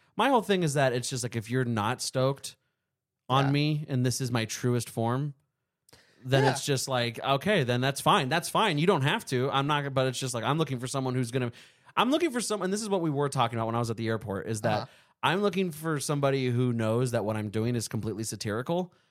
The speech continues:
Speaker 1: and knows what satire is. I don't do this in my day-to-day life, so to speak, and it's just like, I'm just being silly. Like, the things that we say are completely silly.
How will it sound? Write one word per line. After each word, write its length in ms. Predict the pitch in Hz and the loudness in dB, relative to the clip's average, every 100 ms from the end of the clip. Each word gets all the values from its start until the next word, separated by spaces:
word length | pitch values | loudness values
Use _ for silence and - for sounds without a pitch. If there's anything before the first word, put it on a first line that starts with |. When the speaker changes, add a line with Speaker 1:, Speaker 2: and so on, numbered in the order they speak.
| _ _ | _ _
Speaker 1:
and 280 | 131 131 123 | 0 2 2
knows 460 | 123 123 120 110 - _ | 4 4 4 0 -6 _
what 340 | 127 113 107 - | -4 -2 -4 -6
satire 520 | 120 110 110 101 101 | -6 -4 -4 -4 -4
is. 440 | 107 107 - - - _ _ _ _ _ - | -6 -8 -10 -12 -14 _ _ _ _ _ 2
I 100 | 139 | 2
don't 200 | 156 147 | 2 2
do 160 | 143 | 2
this 180 | 135 127 | 4 2
in 60 | 120 | 0
my 120 | 117 | 0
day-to-day 460 | 117 117 117 113 110 | 0 0 0 0 0
life, 360 | 104 107 131 - | 0 0 0 0
so 160 | 160 | 0
to 80 | 160 | 0
speak, 400 | - 180 190 - | -2 -2 -2 -4
and 120 | 127 123 | -4 -2
it's 120 | 117 | -2
just 140 | 127 | -4
like, 100 | 117 | -2
I'm 120 | 120 | -2
just 140 | 127 131 | -2 -2
being 200 | 135 117 | -2 -2
silly. 440 | - 113 92 98 - _ _ - | -2 -4 -4 -10 -18 _ _ -2
Like, 160 | 120 | 0
the 60 | 127 | 0
things 240 | 147 156 151 | 0 0 2
that 140 | 151 | 2
we 120 | 143 | 2
say 380 | 127 127 123 143 | 0 0 2 2
are 100 | 131 | 0
completely 460 | - 117 113 110 104 | -2 -2 -2 -2 -4
silly. 480 | - 127 139 180 | -2 0 0 -2